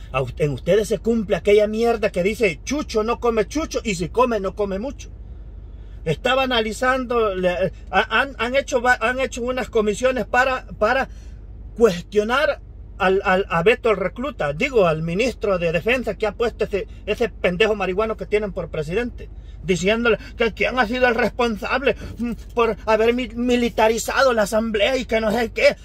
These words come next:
da-, hablando mierda ustedes, diputados hijos de puta, diciendo, "Ay, que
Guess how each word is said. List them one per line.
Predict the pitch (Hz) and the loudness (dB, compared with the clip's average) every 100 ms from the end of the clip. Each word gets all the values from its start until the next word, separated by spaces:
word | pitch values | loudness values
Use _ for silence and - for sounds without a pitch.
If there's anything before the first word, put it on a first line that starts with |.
| - | -12
da-, | 170 - 190 | -12 -8 -4
hablando | 202 185 180 220 226 208 | 0 2 2 2 0 0
mierda | 214 240 226 185 | 2 2 2 -2
ustedes, | 151 202 220 190 | 0 2 2 0
diputados | 175 151 143 190 180 | -4 -6 -2 0 0
hijos | 180 165 | -4 -4
de | 151 | -4
puta, | - 196 - 123 - - | -6 -8 -6 -6 -8 -8
diciendo, | 165 202 208 - - | 0 2 0 -8 -2
"Ay, | 143 277 | 0 2
que | 208 | -2